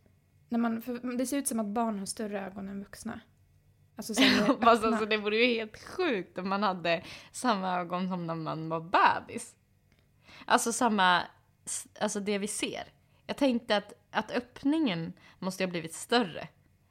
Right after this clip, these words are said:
Speaker 2: Alltså det här skinnet,
Speaker 1: Ja.
Speaker 2: alltså det, avståndet härifrån till hit, det måste ju ha vuxit fast
Speaker 1: Ja.
Speaker 2: att ögat är
Speaker 1: Men själva
Speaker 2: Eller?
Speaker 1: ögat som sitter liksom i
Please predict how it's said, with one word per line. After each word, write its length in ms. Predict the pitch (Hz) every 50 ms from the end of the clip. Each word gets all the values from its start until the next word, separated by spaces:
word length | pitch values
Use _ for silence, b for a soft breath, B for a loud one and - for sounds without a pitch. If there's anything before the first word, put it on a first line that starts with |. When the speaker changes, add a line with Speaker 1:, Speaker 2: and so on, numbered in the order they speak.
| _ _ _ _ -
Speaker 2:
Alltså 200 | 202 196 208 202
det 80 | 233
här 240 | 240 254 302 262 226
skinnet, 680 | 226 - 311 320 285 240 208 170 151 151 - - - - - _ _ _ _ _
Speaker 1:
Ja. 140 | - 269 269 269
Speaker 2:
alltså 160 | 277 - 220 214
det, 200 | 190 202 196 - b b b b b b b
avståndet 600 | - 208 233 220 214 214 - - 285 269 233 202 202
härifrån 320 | 220 196 185 196 185 180
till 100 | - 214
hit, 220 | 262 262 190 180 -
det 100 | 254 254
måste 320 | 233 202 185 - - 190
ju 60 | 180
ha 400 | 180 180 165 160 160 160 156 170 - _ _ _ _
vuxit 600 | - 180 202 214 - - - - 285 226 - -
fast 200 | - 262 262 254 -
Speaker 1:
Ja. 40 | -
Speaker 2:
att 60 | -
ögat 580 | 175 190 190 185 185 185 190 247 233 - - 180
är 200 | 170 160 165 165 - _ _ _ _
Speaker 1:
Men 140 | 269 269 262
själva 320 | - 294 269 254 294 - -
Speaker 2:
Eller? 120 | 247 247
Speaker 1:
ögat 240 | 240 226 254 247 -
som 140 | - 233 226
sitter 280 | - 226 226 - 233
liksom 360 | 240 226 - - 240 247 - -
i 140 | - 247 -